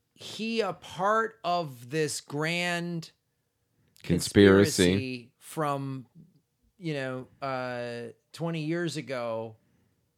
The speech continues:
Speaker 1: Like, we're, like, planted in his brain, and when we're ready, then we'll get him on the case to find the girl, and then when the revolution start, like, you know what I mean? Like,
Speaker 2: It's a great question, 'cause I'm not sure, because it, it kept going back and forth. He is connected to it.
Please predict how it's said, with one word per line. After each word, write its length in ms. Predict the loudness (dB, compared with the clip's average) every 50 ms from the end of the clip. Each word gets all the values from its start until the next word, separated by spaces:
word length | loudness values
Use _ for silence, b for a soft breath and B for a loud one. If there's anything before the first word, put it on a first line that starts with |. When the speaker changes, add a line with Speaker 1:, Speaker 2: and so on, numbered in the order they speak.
| _ _ _ _ _ _ -4
Speaker 1:
Like, 160 | -4 -4 -2
we're, 120 | -2 -2 -2
like, 260 | -2 -4 -6 -10 -14
planted 380 | -8 -6 -4 -4 -4 -4 -6 -6
in 100 | -8 -8
his 380 | -10 -10 -8 -6 -4 -4 -6 -6
brain, 560 | -8 -6 -6 -6 -6 -6 -6 -8 -10 -10 -12 -12
and 160 | -10 -10 -8
when 160 | -10 -10 -10
we're 120 | -10 -10 -8
ready, 540 | -6 -4 -2 0 0 0 -2 -4 -6 -6 -8
then 160 | -8 -10 -12
we'll 120 | -12 -12 -10
get 180 | -8 -10 -10
him 300 | -10 -10 -10 -8 -6 -4
on 160 | -6 -6 -6
the 80 | -8 -12
case 360 | -12 -10 -10 -8 -8 -10 -10 -12
to 100 | -14 -12
find 360 | -10 -8 -6 -6 -4 -4 -6
the 60 | -6
girl, 400 | -6 -6 -6 -6 -4 -4 -4 -6
and 100 | -6 -8
then 120 | -10 -10 -8
when 120 | -8 -8
the 80 | -8 -6
revolution 560 | -4 -4 -4 -4 -6 -8 -8 -10 -10 -12 -12
start, 260 | -12 -12 -14 -10 -6 -4
like, 180 | -4 -4 -4
you 60 | -4
know 60 | -4 -4
what 100 | -4 -4
I 40 |
mean? 280 | -6 -6 -8 -8 -8 -6
Like, 320 | -6 -6 -8 -8 -12 -18 _ _ 4
Speaker 2:
It's 160 | 4 6 6
a 60 | 8 10
great 260 | 12 12 12 12 10
question, 500 | 10 8 10 8 6 4 0 0 0 -2
'cause 160 | -2 2 4
I'm 140 | 4 6 6
not 240 | 6 6 4 2 0
sure, 360 | 4 8 8 10 10 8 6
because 380 | 4 2 2 6 6 6 6 6
it, 120 | 2 2 2
it 180 | 0 0 2
kept 220 | 6 6 6 8 10
going 300 | 8 10 10 8 6 6
back 200 | 6 6 4 4
and 120 | 0 2
forth. 260 | 4 4 4 4 4
He 160 | 4 4 6
is 140 | 6 6 4
connected 420 | 4 4 4 4 4 2 0 0 4
to 200 | 6 8 8 8
it. 180 | 6 4 2